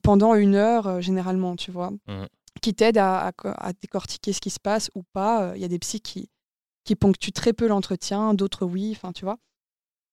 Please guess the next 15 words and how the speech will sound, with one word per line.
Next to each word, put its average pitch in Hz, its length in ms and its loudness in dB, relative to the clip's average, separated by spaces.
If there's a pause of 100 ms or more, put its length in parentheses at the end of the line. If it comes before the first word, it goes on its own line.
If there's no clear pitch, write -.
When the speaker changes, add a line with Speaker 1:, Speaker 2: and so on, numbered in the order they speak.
(360)
Speaker 1:
Et, 196 140 2
Speaker 2:
Ok. 190 40 4
Speaker 1:
euh, 180 500 2 (460)
et, 214 80 6
Speaker 2:
Donc - 100 6
Speaker 1:
et 226 40 10
Speaker 2:
ça, 127 60 10
Speaker 1:
par 214 100 12
Speaker 2:
c'est 240 80 4
un 113 80 6
truc - 200 -4
auquel 110 220 -2
on 104 80 0
doit 98 140 0
être - 320 -12